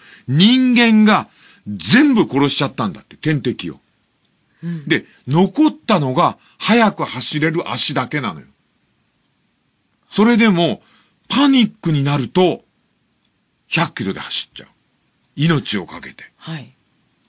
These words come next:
Speaker 1: ということは、いないのに、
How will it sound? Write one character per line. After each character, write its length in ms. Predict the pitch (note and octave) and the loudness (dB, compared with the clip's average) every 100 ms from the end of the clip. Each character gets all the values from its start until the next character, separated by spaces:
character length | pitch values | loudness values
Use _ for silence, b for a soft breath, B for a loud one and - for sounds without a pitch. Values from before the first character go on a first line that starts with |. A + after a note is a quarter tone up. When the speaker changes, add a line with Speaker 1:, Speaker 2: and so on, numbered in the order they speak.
| _ _ _ | _ _ _
Speaker 1:
と 120 | - D#3 | -4 -2
い 80 | |
う 80 | D3+ | -2
こ 120 | A2+ | -4
と 120 | B2 A2 | -6 -4
は、 240 | C#3+ G#2 _ _ _ _ _ _ _ _ _ _ | -4 -6 _ _ _ _ _ _ _ _ _ _
い 180 | - C3 | -6 -2
な 220 | F3 F#3 | 2 2
い 100 | F#3+ | 2
の 140 | C3+ G#2+ | 0 -2
に、 200 | A#2 | -4